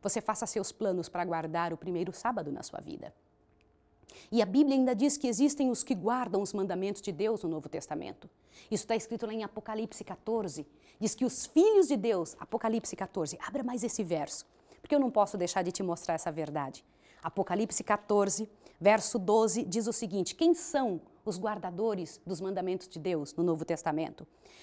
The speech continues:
Aqui está a perseverança dos santos, daqueles que guardam os mandamentos de Deus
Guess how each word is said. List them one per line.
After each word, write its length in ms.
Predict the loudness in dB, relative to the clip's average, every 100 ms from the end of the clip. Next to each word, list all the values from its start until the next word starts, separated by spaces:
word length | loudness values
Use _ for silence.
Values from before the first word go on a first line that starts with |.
| -10 -2
Aqui 320 | -2 2 4
está 240 | 4 4 4
a 40 |
perseverança 680 | 4 0 0 2 0 -2 -2
dos 140 | 0
santos, 500 | 2 0 -2 -8 -10 _ -8 -4
daqueles 600 | -4 4 6 6 6 2
que 100 | 4
guardam 300 | 4 4 0
os 100 | 0
mandamentos 460 | -2 0 -2 -2
de 120 | -2
Deus 440 | 0 0 0 -4